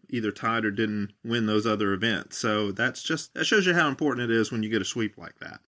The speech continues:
So another big win for the Hornets. They have validated that they deserve to be ranked, and probably ranked above several perennial powers right now. We'll see if the N C A A rankings people are actually paying attention.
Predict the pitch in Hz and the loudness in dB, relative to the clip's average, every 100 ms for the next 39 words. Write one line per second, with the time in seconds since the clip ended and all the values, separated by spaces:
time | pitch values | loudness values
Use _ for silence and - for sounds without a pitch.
0 | _ - 127 120 151 165 147 151 143 156 | _ -10 -4 0 2 2 0 0 2 4
1 | 151 151 139 120 175 190 190 180 - - | 4 2 0 -2 2 2 2 0 -8 -12
2 | _ _ - 120 120 110 107 123 139 135 | _ _ -6 -2 0 0 0 0 2 4
3 | 135 131 131 117 117 120 117 113 107 120 | 4 6 4 4 2 2 2 2 0 2
4 | 143 143 143 143 139 131 147 156 - - | 2 2 2 4 4 2 2 -4 -10 -18
5 | _ - 113 - 139 147 156 139 120 120 | _ -8 -8 -4 -4 -2 2 4 4 0
6 | 120 120 107 107 98 - 127 139 131 117 | 0 -2 0 0 -2 0 2 4 2 2
7 | - 117 120 123 107 - 110 110 123 127 | 0 0 2 0 -2 0 0 2 0 0
8 | 135 - 139 139 139 - _ _ - 127 | -2 0 0 0 -2 -8 _ _ -6 -4
9 | - 151 131 123 127 131 - 104 117 117 | 4 4 6 4 2 0 -2 0 2 2
10 | 113 110 117 123 113 123 113 104 92 98 | 2 0 -2 -6 -6 -4 -4 -4 -4 -4
11 | 98 - 120 107 98 185 185 190 175 | -6 -2 -2 0 0 0 2 2 0